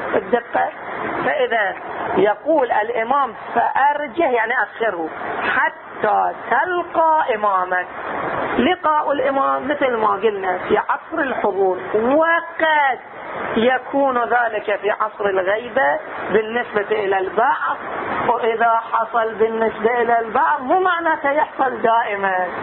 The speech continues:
وفي كل المسائل وفي كل الموارد، بل سيتر-،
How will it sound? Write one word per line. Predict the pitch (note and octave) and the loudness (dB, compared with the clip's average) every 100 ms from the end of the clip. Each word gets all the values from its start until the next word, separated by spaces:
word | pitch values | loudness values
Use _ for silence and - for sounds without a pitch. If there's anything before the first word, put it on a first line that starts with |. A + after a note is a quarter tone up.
| - A3+ | 0 2
وفي | G3+ A3 | 2 0
كل | - A#3 | 0 2
المسائل | A3 G#3 G3 G3 F#3+ F#3+ F#3 | 2 0 0 0 0 0 2
وفي | F#3+ G3 | 2 2
كل | G3+ G3+ | 0 0
الموارد، | F#3+ F3+ F3+ F3+ F3 E3 E3+ E3 - - - - - - - - | 0 0 2 2 2 2 0 -2 -4 -4 -2 -2 -2 -4 -4 0
بل | F#3+ F#3+ E3 D3+ C#3+ - - - - | 2 0 -2 -6 -6 -6 -6 -4 0
سيتر-، | F3+ F#3+ C#4 C#4+ - - F#3+ F#3+ | 0 4 2 2 -6 -2 -2 0